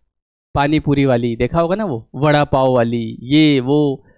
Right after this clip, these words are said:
मतलब हर चीज़ चल रही है आज और किसी चीज़ में शर्म नहीं बची। बस आप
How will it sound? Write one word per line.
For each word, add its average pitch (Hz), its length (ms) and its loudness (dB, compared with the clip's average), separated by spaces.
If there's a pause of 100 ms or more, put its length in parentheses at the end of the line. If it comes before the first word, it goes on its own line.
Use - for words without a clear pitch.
(160)
मतलब 185 260 0
हर 196 120 2
चीज़ 220 240 -4
चल 143 180 -2
रही 123 140 0
है 107 60 0
आज 107 140 -6
और 180 80 0
किसी 185 240 -2
चीज़ 202 180 -6
में 214 60 -6
शर्म 175 280 -2
नहीं 180 140 0
बची। 120 280 -2
बस 156 220 -2
आप 175 280 -2